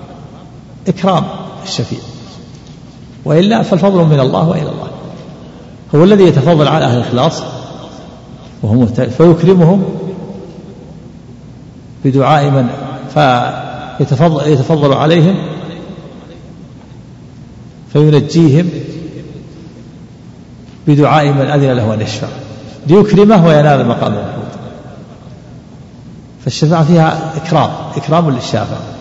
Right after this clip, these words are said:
حيث أذن الله له، ولهذا نفى الله سبحانه وتعالى الشفاعة التي تكون لأهل الشرك،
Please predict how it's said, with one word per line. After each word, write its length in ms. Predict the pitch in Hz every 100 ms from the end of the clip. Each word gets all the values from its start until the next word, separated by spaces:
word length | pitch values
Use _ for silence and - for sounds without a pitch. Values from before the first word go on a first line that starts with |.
| - -
حيث 160 | 131
أذن 240 | 131 123 117
الله 300 | 107 110 104
له، 120 | 104 - - - - - - - - - - - - - - - - - - - - - - 120 - - - - - - - - - - -
ولهذا 680 | 143 131 123 156 160 160 -
نفى 200 | 170 135
الله 280 | 120 127 107
سبحانه 320 | - - 127
وتعالى 160 | 113 120
الشفاعة 500 | - 117 131 170 165 - - - - - - - - - - - - - - - - - - - - - - - - -
التي 180 | - 107
تكون 280 | 107 110 123
لأهل 180 | 117 104
الشرك، 320 | - 170 196